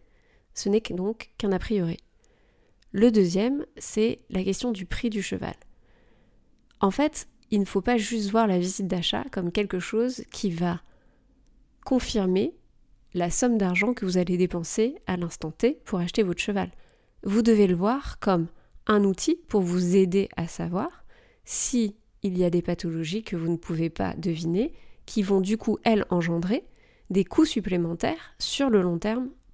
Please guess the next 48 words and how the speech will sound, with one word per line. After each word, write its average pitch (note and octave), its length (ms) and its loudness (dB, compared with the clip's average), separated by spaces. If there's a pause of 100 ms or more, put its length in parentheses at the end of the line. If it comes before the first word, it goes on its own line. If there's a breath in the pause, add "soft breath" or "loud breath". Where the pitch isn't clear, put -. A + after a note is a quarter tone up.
pour B3+ 500 -2
maintenir A3 640 2
le G3+ 100 4
bien-être F#3+ 420 0
de F3+ 80 -6
votre F3 260 -8
cheval. - 280 -10 (420)
Je G#3+ 140 4
vais A3 120 10
mettre A3 260 4
un G3 60 0
petit B3 360 -2
bémol G3 480 4
sur - 200 -8
ce - 60 -10
que F#3+ 100 -6
je F3+ 60 -6
viens F#3 120 -6
de F3 40 -4
dire. A#3 260 -4 (160)
Sur A3+ 260 0
un G#3 120 4
poulain A3 420 2 (120)
où G3 100 0
tout - 180 -8
change G3+ 300 -4
très F3+ 200 -4
vite, A3+ 400 -6
discutez G#3 580 -4
d'abord G3+ 500 4
avec G3 260 0
le F#3 80 -2
vétérinaire F3 580 -2
de G#3 100 -4
ce - 120 -6
qu'il F3 180 -6
est F3 200 -4
utile G#3 340 -2
de F3+ 120 -2
faire G3+ 380 -6 (160)
ou G#3 100 0
pas, - 240 -4 (260)
de F3+ 120 -2
quels F3 300 -2
examens F3 380 -2
ont F#3+ 120 -4
du E3 140 -6
sens - 440 -10